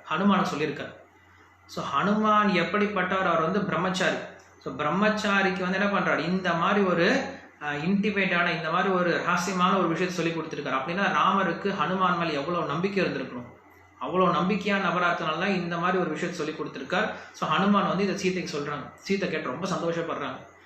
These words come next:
So இப்படிப்பட்ட ஒரு ரகசியமான விஷயத்தை உங்ககிட்ட சொல்லி அனுப்புறாரு அப்படின்னா,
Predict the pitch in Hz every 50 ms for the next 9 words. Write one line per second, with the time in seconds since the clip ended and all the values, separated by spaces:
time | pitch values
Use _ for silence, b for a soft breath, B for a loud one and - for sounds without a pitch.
0 | B B B B - 156 151 151 151 - - - 214 208 214 208 - - - 202
1 | 202 202 196 - 202 196 185 180 175 165 151 - 170 180 180 185 - 214 214 202
2 | 196 196 202 214 214 214 196 180 185 196 190 185 180 165 160 165 170 190 185 -
3 | 170 165 185 196 180 170 - - 180 170 170 160 147 - 170 196 214 208 185 165
4 | -